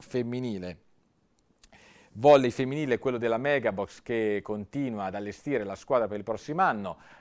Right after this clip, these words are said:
Il nuovo libero è Sara Panettoni, qui per crescere, ingaggiata l'atleta da Firenze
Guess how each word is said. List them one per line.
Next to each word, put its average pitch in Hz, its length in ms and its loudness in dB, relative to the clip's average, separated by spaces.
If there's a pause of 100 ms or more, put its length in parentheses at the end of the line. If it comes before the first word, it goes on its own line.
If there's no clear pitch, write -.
(160)
Il 135 140 -6
nuovo 135 320 0
libero 127 320 0
è 107 40 -2
Sara 127 280 0
Panettoni, 123 720 0
qui 160 300 -2
per 120 320 -2
crescere, 151 400 -2
ingaggiata 110 560 0
l'atleta 110 360 0
da 107 120 -4
Firenze 117 420 -2